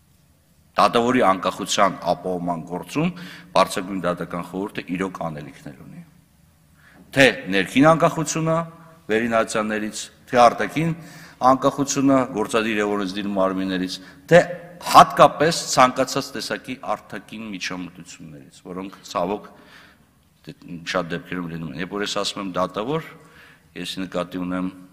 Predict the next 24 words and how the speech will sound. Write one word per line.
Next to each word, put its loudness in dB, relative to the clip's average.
դատավոր, -2
այսինքն -12
անձ, -6
որը -6
ցանկացած -6
որոշում -10
կայացնելիս -10
առաջնորդվում -8
է -8
իր -16
կողմից -10
տրված -10
երդմամբ, -10
Հայաստանի -4
Հանրապետության -8
սահմանությամբ, -10
օրենքներով -10
և -6
իր -8
սեփական -6
համոզմամբ։ -12
Այն 4
անձինք, -2
ովքեր -10